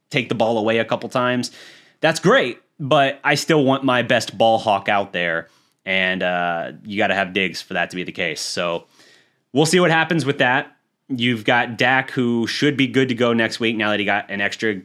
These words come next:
week that he didn't have to have but was good to have. So, yeah, Tyron, you gotta see what's going on. Diggs, you gotta see what's going on.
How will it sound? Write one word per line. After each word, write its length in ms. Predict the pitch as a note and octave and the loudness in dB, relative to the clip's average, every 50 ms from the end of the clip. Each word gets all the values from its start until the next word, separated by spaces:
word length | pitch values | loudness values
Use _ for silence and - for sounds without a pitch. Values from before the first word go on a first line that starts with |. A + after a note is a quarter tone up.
| - | -12
week 320 | G#2+ G#2 G2+ G#2+ A2 G#2+ - | -12 -6 -4 -2 -2 -2 -2
that 140 | A2 G#2 F2+ | -4 -4 -4
he 120 | G#2+ G#2+ | -4 -4
didn't 300 | G#2 A#2 A2 G#2+ - - _ - | -4 -4 -4 -4 -8 -12 _ -14
have 420 | - - - C3 D3 C#3 - - | -10 -6 -2 0 0 0 -2 -2
to 80 | B2+ A2 | -4 -2
have 340 | G2+ G2 F#2+ F#2+ G2+ G2+ | 0 0 0 0 0 -2
but 140 | F#2+ G#2+ - | -2 -6 -4
was 160 | G2 G#2+ G#2 | -4 -6 -6
good 220 | G2+ G#2+ A#2 A2+ G2 | -2 -2 -2 0 0
to 80 | F#2 | -2
have. 420 | F2 F2+ F2 E2+ E2 F2 F#2+ F#2+ _ _ - _ _ _ _ _ _ _ _ _ _ _ | -2 -2 -4 -4 -4 -6 -6 -8 _ _ -20 _ _ _ _ _ _ _ _ _ _ _
So, 640 | - - A2 F#2+ F#2 G2 F#2+ F#2+ F#2 F2+ F#2 F#2 F2 _ _ | -10 -4 0 0 2 2 2 2 0 0 -2 -4 -8 _ _
yeah, 400 | - C3 C#3 D#3 C#3+ A#2+ G#2 - - - | 0 2 4 4 4 2 0 -4 -14 -10
Tyron, 540 | - A#2+ B2+ C3+ D3+ D#3+ E3 E3+ E3+ D#3 D#3+ | -2 2 4 4 6 4 4 2 0 -2 -4
you 120 | - F#2+ G#2 | -6 -2 0
gotta 140 | A2+ A#2+ A#2 | 0 0 2
see 120 | - C3 | 2 0
what's 120 | B2+ A#2 | 0 0
going 220 | - C3+ C3 B2+ A#2+ | 0 0 2 2 2
on. 340 | A#2 A2 G#2 F#2+ F#2 F#2+ - - | 2 2 0 -2 -4 -6 -6 -2
Diggs, 400 | A#2 B2+ C#3+ D#3 D3+ C#3 - - | 0 2 2 2 2 -2 -4 -2
you 60 | G#2+ | -2
gotta 160 | A2+ A2+ A2+ | 0 0 0
see 160 | A2+ B2 A#2+ | -2 0 0
what's 140 | A#2 A2 - | 0 -2 -2
going 260 | - B2 A#2+ A#2 A#2 | 0 0 0 2 2
on. 340 | A2 G#2 G2+ F#2+ F2+ F#2 F2 | 0 0 0 -2 -4 -6 -8